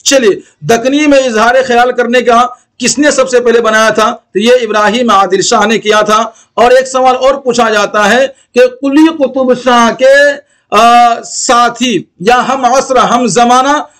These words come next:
अ, कौन है? तो ये याद रखिएगा, इब्राहिम आदिल शाह सानी, अव्वल नहीं, बिल्कुल सानी याद रखिएगा आप लोग, इब्राहिम आदिल शाह सानी। इसी तरीके से अगर आगे देख लेते हैं तो यहाँ भी बिल्कुल वही चीजें हैं, अ, जो आप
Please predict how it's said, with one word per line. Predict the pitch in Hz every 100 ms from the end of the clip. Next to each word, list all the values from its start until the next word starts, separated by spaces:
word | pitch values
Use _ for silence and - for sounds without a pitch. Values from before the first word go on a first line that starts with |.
| _ -
अ, | 214 226
कौन | 226 - 247 285 285
है? | 233 285 285
तो | 240
ये | 240 233
याद | 220
रखिएगा, | 226 226 226 208 220
इब्राहिम | 226 214 214 190 233 269 269
आदिल | 196 196 190 214 202
शाह | - 214 226
सानी, | - - - 214 226 208
अव्वल | 240 262 285 247
नहीं, | 202 175
बिल्कुल | 208 240 254
सानी | - 269 269 233
याद | 190
रखिएगा | 202 185 180
आप | 165 160
लोग, | 156 - _ 175
इब्राहिम | 208 220 202 269 277 _ -
आदिल | 196 202 220
शाह | 202 240 220
सानी। | - 185 175 147 _ _ -
इसी | 233 302
तरीके | 302 269 254 226
से | 262
अगर | 226 226
आगे | 220 240
देख | 233 240
लेते | 233 247
हैं | 233 285 - _ _ -
तो | 240 240 247 240 -
यहाँ | 202 220 240
भी | 262
बिल्कुल | 233 208 233 254
वही | 226 220
चीजें | - 208 196
हैं, | 202 -
अ, | 190 185
जो | 175 208
आप | 196 196